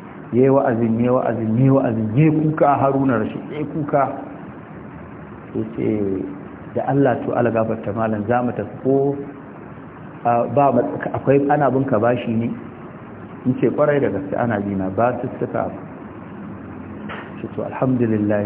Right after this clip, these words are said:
muna so mu ji nawa ne." Dan kar ma a tafi ba a biya masa gaba ɗaya ba. Sai ce, "Bashin da Ubangiji yake bi na mana. Iya bashin godiya ma ya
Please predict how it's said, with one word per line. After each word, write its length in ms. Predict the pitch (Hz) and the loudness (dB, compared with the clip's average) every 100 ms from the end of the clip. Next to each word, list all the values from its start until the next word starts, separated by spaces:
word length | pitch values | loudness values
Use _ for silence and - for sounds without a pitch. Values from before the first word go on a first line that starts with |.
| 104 | 0
muna 240 | 131 123 - | 2 0 0
so 100 | 113 | 0
mu 120 | 101 | 0
ji 80 | 113 | 0
nawa 220 | 127 123 | 2 2
ne." 180 | 110 110 - - - - - | 2 0 -4 -10 -12 -12 -4
Dan 180 | 120 139 139 | 2 2 4
kar 200 | 185 190 | 4 4
ma 180 | 160 165 | 4 4
a 100 | 147 | 4
tafi 440 | 143 127 151 147 147 | 2 0 6 6 6
ba 100 | 135 | 4
a 40 | 113 | 4
biya 260 | 127 131 | 4 6
masa 240 | 135 127 110 | 4 2 2
gaba 260 | 104 101 | 2 2
ɗaya 180 | 107 104 | 0 0
ba. 120 | 101 101 - - - - - - | 0 -4 -10 -12 -14 -14 -12 -4
Sai 120 | 147 156 | 0 2
ce, 80 | 156 | 4
"Bashin 360 | 143 196 202 160 | 6 6 6 4
da 60 | |
Ubangiji 460 | 151 156 160 170 156 | 6 4 4 4 4
yake 260 | 151 151 | 4 4
bi 140 | 143 143 | 4 4
na 140 | 131 | 4
mana. 260 | 131 113 104 - - - - - - - | 2 2 0 -4 -10 -10 -12 -12 -8 4
Iya 220 | 170 180 | 6 8
bashin 320 | 180 185 185 160 | 6 6 6 6
godiya 320 | 156 151 160 | 8 8 8
ma 140 | 160 | 8
ya 160 | 165 165 | 6 6